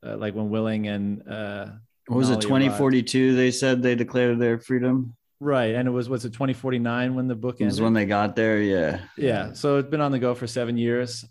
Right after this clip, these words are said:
Speaker 1: Um, so fair enough, it wasn't, like, rocking it quite yet. But I feel like something like that is probably what's, what's in the cards.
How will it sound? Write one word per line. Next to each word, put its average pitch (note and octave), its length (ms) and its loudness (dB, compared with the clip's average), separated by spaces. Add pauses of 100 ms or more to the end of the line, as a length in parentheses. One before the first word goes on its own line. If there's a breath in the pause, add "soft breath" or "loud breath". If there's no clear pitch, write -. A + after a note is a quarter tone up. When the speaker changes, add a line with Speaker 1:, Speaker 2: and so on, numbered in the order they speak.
(100)
Speaker 1:
Um, A2 680 0
so A#2+ 140 -6
fair A#2+ 220 2
enough, A#2 300 0
it A2 80 -4
wasn't, A2 280 -2
like, A2 220 0 (540)
rocking A2 380 -2
it A2 180 -4
quite A2 240 -2
yet. A2 340 -2 (880 soft breath)
But B2+ 140 2
I B2+ 80 2
feel D3+ 180 -2
like A#2+ 160 0
something A#2 280 -4
like G#2+ 200 -2
that G2+ 180 0
is F#2+ 120 -6
probably G2 380 -4
what's, - 400 -8
what's G2+ 200 -10
in F#2+ 80 -8
the F2 80 -8
cards. - 440 -10